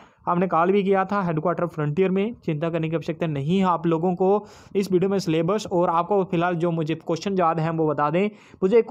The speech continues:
एक क्वेश्चन आया था जिसमें जो त्रिकुटा हिल, वैष्णो देवी मंदिर वाला त्रिकुटा हिल वाला क्वेश्चन आया था, एक आया था Gateway of India, Gateway of, अ, सॉरी, Gateway of जे एंड के, जो कि लखनपुर है। इस तरह से जम्मू कश्मीर से जुड़े भी कुछ क्वेश्चन थे, इसलिए आपको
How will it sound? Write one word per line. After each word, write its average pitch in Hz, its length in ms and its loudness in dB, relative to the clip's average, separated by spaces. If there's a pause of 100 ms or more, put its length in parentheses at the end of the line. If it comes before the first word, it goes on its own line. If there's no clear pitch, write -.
(140)
एक 202 120 4
क्वेश्चन 196 280 0
आया 185 160 2
था 196 200 2
जिसमें 180 460 0 (760)
जो 190 100 2
त्रिकुटा 202 440 2
हिल, 185 220 4
वैष्णो 160 440 0
देवी 190 200 4
मंदिर 175 300 2
वाला 180 220 2
त्रिकुटा 175 360 0
हिल 190 200 2
वाला 190 180 2
क्वेश्चन 190 280 0
आया 185 140 2
था, 190 280 0 (180)
एक 185 180 0
आया 190 100 4
था 185 140 0
Gateway 165 440 2
of 175 200 4
India, 175 380 2 (260)
Gateway 190 340 4
of, 190 180 4
अ, 160 640 0
सॉरी, 175 260 -2
Gateway 185 420 2
of 156 60 -4
जे 165 140 -2
एंड 165 160 0
के, 190 240 0
जो 160 180 0
कि 160 100 -4
लखनपुर 165 460 0
है। 185 340 0 (260)
इस 196 120 2
तरह 247 100 2
से 240 140 -6
जम्मू 196 160 2
कश्मीर 220 300 -2
से 220 120 -4
जुड़े 196 220 4
भी 208 80 0
कुछ 190 200 -2
क्वेश्चन 185 360 -2
थे, 185 140 0
इसलिए 175 400 0
आपको 156 540 -2